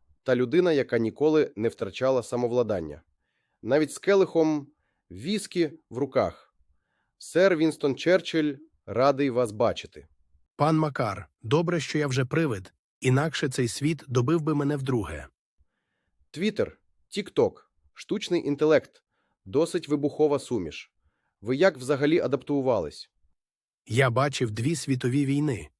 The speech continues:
Speaker 2: а тепер бачу людей, які називають себе експертами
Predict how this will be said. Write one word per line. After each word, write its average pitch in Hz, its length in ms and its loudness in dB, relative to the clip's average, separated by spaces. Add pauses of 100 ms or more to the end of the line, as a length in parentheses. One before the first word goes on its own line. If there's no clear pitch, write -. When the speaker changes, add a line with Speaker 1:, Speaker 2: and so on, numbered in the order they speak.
(120)
Speaker 2:
а 139 100 0
тепер 151 300 -2
бачу 139 340 0
людей, 135 440 0
які 123 240 0
називають 135 520 0
себе 123 320 -2
експертами 120 800 -4